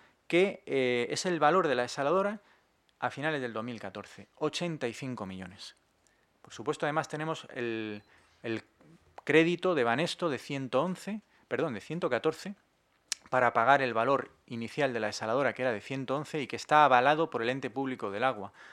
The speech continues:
Aval que, por cierto, también ha reconocido el señor Cerdá que, eh, tenía conocimiento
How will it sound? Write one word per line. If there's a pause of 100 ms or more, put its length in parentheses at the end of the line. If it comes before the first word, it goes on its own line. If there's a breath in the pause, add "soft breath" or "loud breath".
(120)
Aval
que,
por
cierto, (420 loud breath)
también
ha
reconocido
el
señor
Cerdá (380 loud breath)
que,
eh,
tenía
conocimiento